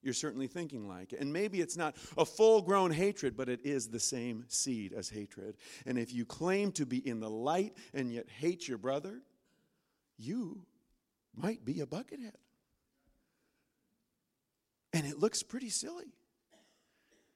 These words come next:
"Well, I hope they get what's coming to 'em."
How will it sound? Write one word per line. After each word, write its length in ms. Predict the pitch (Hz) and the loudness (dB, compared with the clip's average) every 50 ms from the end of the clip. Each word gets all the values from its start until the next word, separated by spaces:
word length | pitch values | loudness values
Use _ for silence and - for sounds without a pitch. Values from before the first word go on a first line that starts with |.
| _ _ _ _ _ _ _ _ _ _ _ _ _ _ _ _ _ _ _ _ _ _ _ _ _ _ _ _ _ _ _ _ _ _ _ _ _ _ _ _ - _ _ _ _ - _ _ _ _ _ _ _ _ _ _ _ _ _ _ _ _ _ _ _ _ _ _ _ _ _ _ _ _ - - | _ _ _ _ _ _ _ _ _ _ _ _ _ _ _ _ _ _ _ _ _ _ _ _ _ _ _ _ _ _ _ _ _ _ _ _ _ _ _ _ -20 _ _ _ _ -20 _ _ _ _ _ _ _ _ _ _ _ _ _ _ _ _ _ _ _ _ _ _ _ _ _ _ _ _ -12 -6
"Well, 120 | 104 110 | -4 -4
I 60 | 113 107 | -2 0
hope 220 | 117 139 143 - | 0 0 0 0
they 140 | 139 135 123 | -2 -4 -4
get 160 | 120 123 104 | -4 -6 -6
what's 160 | 113 113 - | -6 -8 -8
coming 280 | - 131 123 110 104 92 | -8 -8 -8 -8 -10 -10
to 180 | - 117 95 | -10 -10 -10
'em." 120 | 90 90 | -12 -12